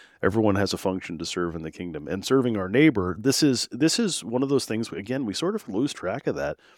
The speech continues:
Part of our service to the kingdom of God is in our service to the world outside,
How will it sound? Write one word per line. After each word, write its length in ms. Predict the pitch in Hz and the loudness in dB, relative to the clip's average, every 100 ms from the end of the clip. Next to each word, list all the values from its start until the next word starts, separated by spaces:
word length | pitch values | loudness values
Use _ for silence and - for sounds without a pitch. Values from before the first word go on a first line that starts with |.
| _ _ _ - | _ _ _ -4
Part 300 | - 175 254 | 6 6 6
of 100 | 208 | 4
our 140 | 170 | 2
service 460 | - 147 139 127 - - | 2 0 0 -2 -6 -4
to 180 | 175 | 0
the 120 | 185 147 | 4 4
kingdom 300 | 156 147 120 | 2 0 0
of 80 | |
God 300 | 113 147 139 - | 2 2 2 2
is 300 | 131 151 147 - | 8 10 10 4
in 180 | 139 135 | 2 4
our 160 | 123 | 2
service 420 | 123 127 120 113 - | 0 -2 -2 -2 -4
to 120 | - | -6
the 80 | 110 | -4
world 300 | 107 107 104 | 0 0 0
outside, 640 | 98 - - 175 110 107 | -2 0 2 4 4 2